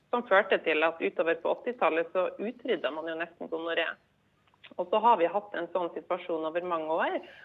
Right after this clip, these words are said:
og det første nå de siste to-tre årene at den på en måte har begynt virkelig å komme tilbake. Så jeg tror kanskje at det er derfor den er litt ukjent, at man ikke så ofte tenker over det, og det gjelder jo både, eh,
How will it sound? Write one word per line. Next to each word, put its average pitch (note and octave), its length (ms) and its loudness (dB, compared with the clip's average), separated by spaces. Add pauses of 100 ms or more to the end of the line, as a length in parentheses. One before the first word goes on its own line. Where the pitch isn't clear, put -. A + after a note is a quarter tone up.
(180)
og G#3 140 0
det G#3+ 100 2
første A#3 380 2
nå F3 180 2
de E3 160 2
siste F#3+ 320 -4
to-tre E3+ 320 0
årene D#3+ 380 4
at D#3 160 -6
den D#3+ 100 -4
på F3 80 -2
en E3 140 -2
måte E3+ 260 -2
har E3 220 4
begynt E3+ 260 0
virkelig E3+ 380 -2
å E3+ 80 -16
komme D#3 260 0
tilbake. F3 600 -4 (460)
Så G#3 80 0
jeg B3+ 360 0
tror E4+ 280 0
kanskje G3+ 380 0
at - 100 -16 (160)
det F3 80 4
er F3 140 2
derfor - 340 2
den D#3+ 160 2
er D#3+ 140 4
litt - 340 -2
ukjent, G#3+ 480 -4
at D#3+ 160 -4
man F3 140 -2
ikke F3+ 240 -8
så E3+ 120 2 (600)
ofte - 360 -4 (600)
tenker D3+ 320 -2
over C#3+ 240 -4
det, C4 80 2
og G3+ 80 -2
det F3+ 100 -2
gjelder E3+ 380 2
jo D#3+ 140 2 (200)
både, E3 540 0 (800)
eh, - 120 -2